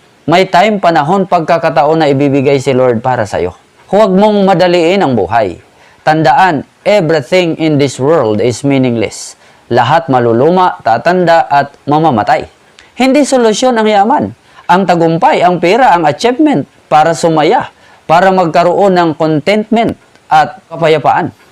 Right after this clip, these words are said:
Hanapin mo ang tunay na kaligayahan sa Panginoon. Basta't si Lord kakampi natin, wala nang hihigit pa dito. Huwag nating pangunahan ang pag-iisip ng Diyos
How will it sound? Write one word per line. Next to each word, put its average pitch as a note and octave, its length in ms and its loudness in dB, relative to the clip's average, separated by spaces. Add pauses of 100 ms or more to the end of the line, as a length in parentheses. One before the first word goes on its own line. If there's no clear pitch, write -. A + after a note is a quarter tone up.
(680)
Hanapin A3 560 2
mo A#3+ 160 2
ang F#3 240 0
tunay F3+ 640 0
na E3+ 160 -2
kaligayahan D3 800 0
sa D3+ 160 -6
Panginoon. B2+ 560 -2 (400)
Basta't D3+ 800 -2
si C#3 240 -2
Lord C3 480 0 (160)
kakampi B2+ 640 -2
natin, A2 400 -2
wala C#3 400 2
nang B2+ 240 -2
hihigit A#2 480 -4
pa F2+ 320 -4
dito. F#2 320 -6 (880)
Huwag G3 240 2
nating A3 400 0
pangunahan F3 720 0
ang D#3+ 160 0
pag-iisip C#3+ 640 -2
ng C3 160 0
Diyos A#2 480 -4